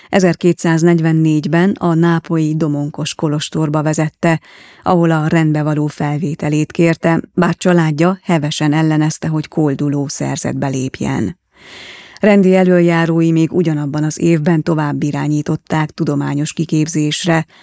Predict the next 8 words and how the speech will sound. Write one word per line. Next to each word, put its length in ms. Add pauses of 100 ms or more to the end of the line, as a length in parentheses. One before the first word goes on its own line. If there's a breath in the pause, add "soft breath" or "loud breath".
(220 soft breath)
Rómán 560
és 180
Bolonyán 600
át 320 (220)
Párizsba 480
kellett 380
volna 320
mennie. 600